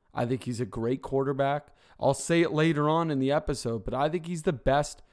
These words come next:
Bills quarterback in history. He broke practically every record there is for a Bills quarterback, and he had an amazing season. He won thirteen games in the regular season.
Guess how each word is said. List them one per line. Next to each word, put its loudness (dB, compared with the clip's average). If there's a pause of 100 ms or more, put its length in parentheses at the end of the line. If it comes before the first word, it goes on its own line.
(400)
Bills 4
quarterback 0 (440)
in 2
history. -4 (600)
He -4
broke 4
practically -2
every 2
record 0
there 2
is 2 (340)
for -2
a 2
Bills 2
quarterback, 0 (400)
and 2
he 0
had 0
an 2
amazing 0
season. -6 (840)
He -12
won 2
thirteen 2
games 2
in -2
the 2
regular 2
season. -4